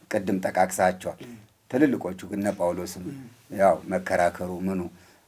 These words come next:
አንዳንድ ቃላቶችን መናገሩ ብዙ ነገር ተከስቷል በ-፣ በ-፣ በዳኑ ሰዎች ሕይወት ውስጥ በሥጋ እስካሉ ድረስ ማለት ነው። እና ያ ሁኔታ ግን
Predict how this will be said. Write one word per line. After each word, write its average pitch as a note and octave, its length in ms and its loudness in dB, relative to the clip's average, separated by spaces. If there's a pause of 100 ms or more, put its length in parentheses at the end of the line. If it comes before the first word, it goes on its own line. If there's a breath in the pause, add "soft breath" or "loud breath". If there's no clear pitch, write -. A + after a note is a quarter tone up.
(140)
አንዳንድ F#2+ 380 2
ቃላቶችን F#2 640 2
መናገሩ G2 500 2 (220)
ብዙ D3+ 260 0
ነገር F3 280 12
ተከስቷል F#3+ 640 4
በ-፣ A2 260 2
በ-፣ A2 200 6 (460 soft breath)
በዳኑ G3+ 380 12
ሰዎች A#2 380 2
ሕይወት B2+ 360 6
ውስጥ B2+ 200 -2
በሥጋ C3+ 280 4
እስካሉ G#2 420 6
ድረስ - 280 -2
ማለት - 320 -8
ነው። - 120 -20 (500 soft breath)
እና G3+ 200 6 (680 soft breath)
ያ F3+ 380 10
ሁኔታ C4 460 8 (160)
ግን D4 220 2